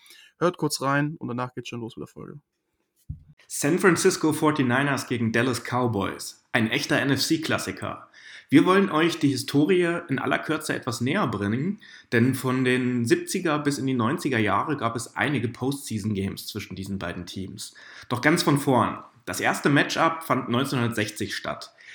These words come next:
Speaker 2: Die Forty-niners gewannen damals mit sechsundzwanzig zu vier-, zu vierzehn im alten Cotton Bowl in Dallas. In den siebzigern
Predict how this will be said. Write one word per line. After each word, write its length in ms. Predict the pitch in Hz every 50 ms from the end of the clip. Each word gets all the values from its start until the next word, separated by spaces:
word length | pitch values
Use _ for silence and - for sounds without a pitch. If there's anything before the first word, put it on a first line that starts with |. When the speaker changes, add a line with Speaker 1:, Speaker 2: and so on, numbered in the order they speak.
| - -
Speaker 2:
Die 60 | 117
Forty-niners 580 | 113 - 131 135 131 131 143 160 175 170 - -
gewannen 320 | 147 139 131 143 147 135
damals 400 | - 113 131 143 147 147 139 -
mit 240 | 139 127 123 120 -
sechsundzwanzig 800 | - - 123 139 139 - 175 - - - 131 131 117 120 113 -
zu 80 | -
vier-, 340 | 110 - - 110 - - 90 113
zu 100 | - 120
vierzehn 640 | - - 123 135 139 - - 147 139 139 139 139 139 - - - - - -
im 120 | 131 -
alten 320 | - 104 131 - - 135 135
Cotton 380 | - 156 151 - 139 120 110
Bowl 380 | 113 101 104 117 139 151 - -
in 180 | 104 120 120 117
Dallas. 540 | 113 101 101 101 92 95 - - - - _ _ _ _ _ _ _ _ - _ -
In 100 | - 117
den 120 | 113 120
siebzigern 720 | 123 220 226 - - 135 120 117 117 156 202 233 - -